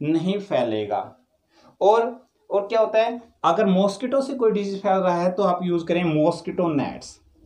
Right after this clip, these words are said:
मॉस्किटो nets आप यूज़ करें।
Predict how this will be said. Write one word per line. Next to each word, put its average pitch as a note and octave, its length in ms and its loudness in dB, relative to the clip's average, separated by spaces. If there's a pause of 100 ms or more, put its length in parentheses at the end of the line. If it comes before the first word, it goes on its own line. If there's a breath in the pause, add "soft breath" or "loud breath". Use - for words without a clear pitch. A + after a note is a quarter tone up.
(880)
मॉस्किटो D3+ 1000 -2 (840)
nets D#3+ 560 0
आप F3+ 180 0
यूज़ F#3 260 0
करें। G3+ 320 -4